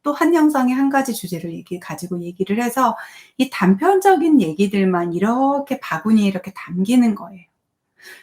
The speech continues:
사과를 바구니에 담는 것 같은 느낌? 그래서 큰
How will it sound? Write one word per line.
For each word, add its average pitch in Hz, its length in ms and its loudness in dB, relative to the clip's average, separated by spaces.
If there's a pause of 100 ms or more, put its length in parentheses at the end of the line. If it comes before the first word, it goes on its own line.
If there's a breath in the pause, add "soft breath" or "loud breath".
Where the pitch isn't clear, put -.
사과를 311 460 2
바구니에 175 380 -4
담는 185 420 2
것 233 120 -2
같은 196 340 -6
느낌? 208 380 -6 (800 soft breath)
그래서 269 340 2
큰 - 100 -4